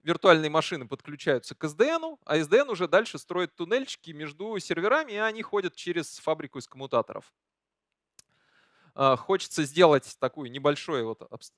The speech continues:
а, пояснение. Да? Мы сейчас будем, я дальше буду много говорить слова Л два, Л три или второй и третий уровень. И вот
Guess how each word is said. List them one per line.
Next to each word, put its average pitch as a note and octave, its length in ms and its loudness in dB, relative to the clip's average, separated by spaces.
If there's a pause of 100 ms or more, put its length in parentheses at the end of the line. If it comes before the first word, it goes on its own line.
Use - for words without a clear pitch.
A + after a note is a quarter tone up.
а, A#2 760 -4 (400)
пояснение. F#3+ 600 -4
Да? F3 320 4
Мы G3 180 -6
сейчас F#3 400 -2
будем, E3 460 -10 (360)
я D#3 200 6
дальше F3 360 6
буду D#3 260 -8
много D#3 320 -4
говорить C#3+ 340 4
слова C#3+ 420 6
Л C#3+ 200 2
два, C#3 260 6
Л B2+ 180 0
три B3+ 300 -4
или C#3+ 220 0
второй D3+ 380 2
и - 20 -10
третий D#3 380 -6
уровень. C#4 360 -10 (280)
И D3 120 -6
вот D3+ 320 -2